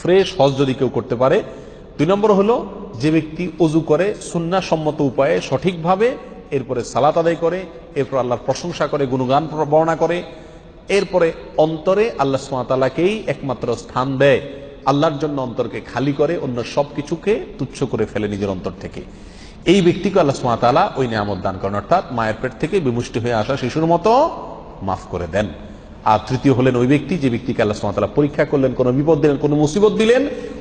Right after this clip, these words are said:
ওই মুসিবতে পড়েও সে আল্লাহ সুবহানাহু ওয়া তাআলার প্রশংসা করে এবং সবর করে, এই কথা চিন্তা করে যে আল্লাহ আমাকে পরীক্ষা করছেন, তো এই ব্যক্তিও মায়ের পেট থেকে ভূমিষ্ঠ হওয়া শিশুর মতো নিষ্পাপ হয়ে যায়।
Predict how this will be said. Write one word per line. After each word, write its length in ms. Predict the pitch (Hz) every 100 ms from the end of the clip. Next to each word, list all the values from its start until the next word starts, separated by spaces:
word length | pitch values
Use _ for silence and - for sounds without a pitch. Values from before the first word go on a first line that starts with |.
| 208
ওই 160 | 196
মুসিবতে 520 | 202 190 202 247 247 233
পড়েও 380 | - 214 285
সে 240 | 254 208 147 -
আল্লাহ 200 | 147 143
সুবহানাহু 100 | 147
ওয়া 60 |
তাআলার 240 | 135 127 -
প্রশংসা 420 | 123 151 139 127
করে 380 | 120 143 214 - - - - -
এবং 500 | 165 185 247 311 - - - - - -
সবর 460 | - - 101 214
করে, 280 | - 139 113
এই 140 | 127 165
কথা 180 | 180 170
চিন্তা 300 | 151 151 139
করে 180 | 127 117
যে 100 | 107
আল্লাহ 200 | 107 101
আমাকে 200 | 98 104 98
পরীক্ষা 300 | 107 104 107
করছেন, 400 | 85 - - - - - - -
তো 80 | 127
এই 160 | 143
ব্যক্তিও 640 | 135 135 - 180 247 - - - -
মায়ের 300 | 107 123 135 127
পেট 140 | 165 190 -
থেকে 540 | 202 190 208 233 370 427 - - - 101
ভূমিষ্ঠ 400 | 143 247 - -
হওয়া 260 | 160 139 113
শিশুর 320 | 127 117 156
মতো 220 | 156 -
নিষ্পাপ 320 | 117 - 82 -
হয়ে 120 | 80 73
যায়। 100 | -